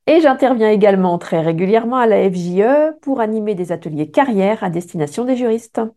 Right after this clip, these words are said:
Autant vous dire que le sujet de la carrière des juristes est une passion pour moi. J'ai donc décidé d'en faire mon métier tout en continuant à l'exercer. Voilà, c'est la fin de ce nouvel épisode de Jury Nova. Un grand merci à tous d'avoir écouté l'épisode jusqu'ici.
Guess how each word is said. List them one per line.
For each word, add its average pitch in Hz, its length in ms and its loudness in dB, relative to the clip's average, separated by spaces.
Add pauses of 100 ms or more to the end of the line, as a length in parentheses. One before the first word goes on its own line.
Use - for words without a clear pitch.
(140)
Autant 262 240 2
vous 226 120 2
dire 226 220 0
que 208 80 0
le 185 60 -2
sujet 202 300 0
de 180 60 -2
la - 80 0
carrière 190 320 0
des 180 140 0
juristes 175 380 -2
est 151 140 -6
une 156 120 -6
passion 220 340 0
pour 175 180 -2
moi. 185 300 -2 (440)
J'ai 254 140 2
donc 247 180 2
décidé 220 360 0
d'en 175 100 -2
faire 277 240 -6
mon 233 140 -2
métier 196 380 -6
tout 262 220 -8
en 185 60 -2
continuant 185 580 -6
à 226 80 0
l'exercer. 180 580 -2 (1000)
Voilà, 285 520 4
c'est 240 120 2
la 190 100 2
fin 311 200 -4
de 311 60 -6
ce 294 100 -2
nouvel 240 260 0
épisode 214 420 -2
de 180 120 -2
Jury 170 280 -6
Nova. 175 500 -4 (140)
Un 185 120 -2
grand 170 280 -2
merci 269 360 -2
à 240 80 -2
tous 240 240 -6
d'avoir 190 280 0
écouté 190 340 -4
l'épisode 165 440 -4
jusqu'ici. 269 720 -4